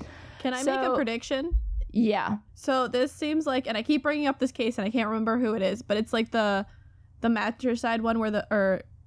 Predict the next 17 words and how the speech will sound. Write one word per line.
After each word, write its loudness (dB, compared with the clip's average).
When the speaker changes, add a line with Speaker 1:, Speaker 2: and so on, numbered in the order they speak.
Speaker 1:
the 2
one 4
where 2
the 2
mom 4
kills 2
all 4
her 2
kids, 0
and 2
then 4
she 0
shoots 0
herself 4
in 4
the 4
shoulder 2